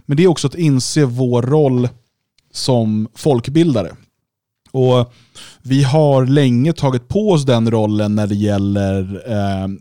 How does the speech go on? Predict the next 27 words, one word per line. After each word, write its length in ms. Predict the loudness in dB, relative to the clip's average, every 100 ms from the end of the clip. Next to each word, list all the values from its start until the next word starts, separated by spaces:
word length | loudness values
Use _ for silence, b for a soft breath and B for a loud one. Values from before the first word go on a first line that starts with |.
| _
ideologi 960 | -6 0 0 0 -2 -2 -2 0 -2 -4
och, 240 | -6 -6
och, 520 | -6 -6 -6 -6 -6
och 80 | -8 -14 _ _ -8
politisk 880 | -4 -2 -4 _ -8 -8 -10 -10 -10
teori 480 | -2 -2 0 -2 -2
och 80 | -2
så 80 | -4
vidare 320 | -4 -2 -2
i 360 | -4 -4 -6 -8 _ _ _ _ _ _ _ -4
tusentals 560 | -2 -2 -4 0 0 -2
artiklar 460 | -4 -4 -4 -4
och 120 | -4
poddar 320 | -2 -4 -4 -6
och 80 |
så 100 | -6
vidare. 300 | -8 -8 -12 -16 B B B
Men 120 | B
jag 100 | -2
ser 360 | -2 -2 0 2
också 280 | 0 0 -4
att 100 | -2
vi 200 | -2 -2
har 340 | 0 0 2
en 160 | 0 -2
viktig 500 | -4 -8 -8 -8 -6
roll 320 | -6 -8 -10